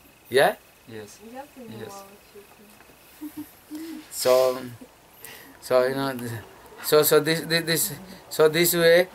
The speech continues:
Speaker 1: you know, their, their, their complaint. And one, one time, you know, one time, this, all, all, that, that time, all Sakha, you know, they are try to, mm, what telling, try to Krishna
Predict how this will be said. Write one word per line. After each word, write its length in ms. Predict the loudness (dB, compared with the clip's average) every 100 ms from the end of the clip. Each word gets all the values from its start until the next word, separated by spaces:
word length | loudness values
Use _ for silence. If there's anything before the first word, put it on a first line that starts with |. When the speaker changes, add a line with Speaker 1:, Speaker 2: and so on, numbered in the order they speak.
| -20 -8
Speaker 1:
you 80 | 0
know, 120 | 4
their, 200 | 6 4
their, 220 | 6 2
their 300 | 2 0 -2
complaint. 540 | 2 0 2 4 4 2 -8 -20 -12 -4
And 180 | 0 2
one, 220 | 4 2
one 300 | 2 0 2
time, 480 | 2 6 6 2 -6
you 80 | -10
know, 200 | -6 -8 -10 -20 -20 -2
one 280 | 2 2 2
time, 360 | 2 4 2 -2 -20 -20 -20 -4
this, 260 | -2 -2 -4 -10 -20 -8
all, 240 | 0 0 2
all, 300 | 4 4 4 -2
that, 180 | -6 -2
that 160 | -2 -2
time, 220 | -2 -6 2
all 200 | 4 4
Sakha, 540 | 2 -2 -4 2 2 0 -8 -20 -14
you 80 | -10
know, 120 | -8
they 140 | -2 -2
are 120 | -2 -2
try 240 | 2 2
to, 140 | 0
mm, 840 | -4 -2 -4 -6 -10 -14 -18 -18 -18 -20 -20 -20 -20 -20 -20 -20 -12
what 200 | -12 -10
telling, 260 | -12 -12 -14 -12
try 180 | -6 -6
to 140 | -6 -10 -12 -16 -18 -20 -8
Krishna 440 | -4 -4 -6 -10